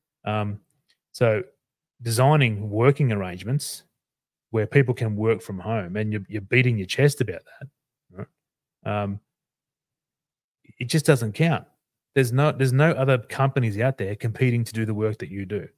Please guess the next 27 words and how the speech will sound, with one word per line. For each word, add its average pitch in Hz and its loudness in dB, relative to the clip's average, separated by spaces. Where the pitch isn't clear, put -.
There's 117 2
nowhere 143 6
else 117 2
customers 120 -2
can 113 -4
spend 117 0
their 107 0
money 110 -2
and 113 -4
choose 117 0
not 113 -2
to 113 -4
use 101 -2
you. 101 -6
They 95 -8
have - 0
to 113 0
use 117 0
you. - -14
Um, 107 -6
you've, 123 -2
you've 120 -2
got 156 6
them 113 -2
over 98 -4
a 95 -8
flame. 139 -4